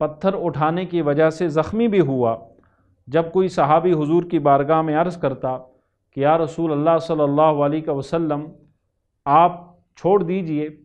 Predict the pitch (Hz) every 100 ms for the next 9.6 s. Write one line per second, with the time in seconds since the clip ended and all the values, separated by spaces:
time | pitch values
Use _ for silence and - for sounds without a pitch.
0 | _ _ 143 214 - 190 190 185 170 160
1 | 160 160 160 165 147 151 - _ _ _
2 | _ 135 135 143 143 147 170 165 175 160
3 | 135 147 151 143 143 127 139 147 139 123
4 | 135 131 151 151 185 - 220 165 143 127
5 | 156 175 165 131 127 131 - _ _ _
6 | - 175 175 160 180 151 165 185 156 151
7 | 147 147 147 - _ _ 113 131 165 135
8 | 120 135 156 135 147 143 143 127 135 135
9 | 123 120 127 117 127 127